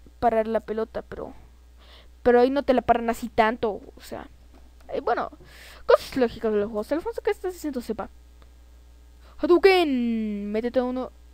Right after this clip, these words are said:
What? ¿Vieron eso? Ah, ah, yo, porque yo ya decía, ¿qué le pasó a la pelota?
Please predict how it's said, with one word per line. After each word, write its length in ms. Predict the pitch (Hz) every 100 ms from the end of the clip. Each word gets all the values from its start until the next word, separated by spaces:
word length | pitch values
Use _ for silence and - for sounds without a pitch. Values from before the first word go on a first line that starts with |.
| -
What? 200 | 370 - - - - - - - - - - - - - - - - - -
¿Vieron 340 | 247 339 403 494
eso? 260 | 349 - 415 659 - - - 392
Ah, 180 | 285 277 -
ah, 320 | 285 269 - 277
yo, 120 | 262
porque 240 | 262 247
yo 100 | 269 320
ya 180 | 320
decía, 240 | 349 330 285 - - - - - - - - - - - - - - - - - - - -
¿qué 100 | -
le 80 | 294
pasó 280 | 311 302 285
a 40 |
la 60 | 277
pelota? 500 | 269 254 233 - -